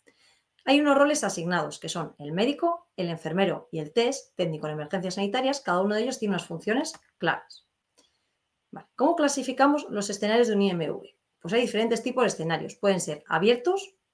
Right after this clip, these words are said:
donde las víctimas están dispersas, como un terremoto o un tsunami, es decir, las víctimas están separadas, o cerrados, donde hay hacinamiento de víctimas, es decir, todas juntas, y riesgo estructural, como un metro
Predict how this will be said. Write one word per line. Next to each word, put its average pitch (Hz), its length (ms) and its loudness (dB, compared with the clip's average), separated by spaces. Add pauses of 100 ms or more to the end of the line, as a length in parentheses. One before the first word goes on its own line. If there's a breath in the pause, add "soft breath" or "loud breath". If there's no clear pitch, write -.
(320)
donde 185 160 0
las 180 140 4
víctimas 196 440 0
están 180 280 -2
dispersas, 285 500 -2
como 170 160 -8
un 165 140 -4
terremoto 165 500 -2
o 160 100 -8
un 160 100 -4
tsunami, 214 400 0
es 185 60 0
decir, 175 200 -2
las 156 120 -2
víctimas 165 360 -6
están 147 160 -8
separadas, 196 680 0 (500)
o 311 280 4
cerrados, - 760 4 (360)
donde 202 180 4
hay 196 160 4
hacinamiento 254 800 0 (320)
de 185 160 2
víctimas, 240 360 0
es 196 80 -2
decir, 180 200 -4
todas 165 320 0
juntas, 277 520 -2
y 196 120 2
riesgo 214 260 0
estructural, 160 560 -6
como 160 160 -8
un 185 80 -2
metro 349 420 -2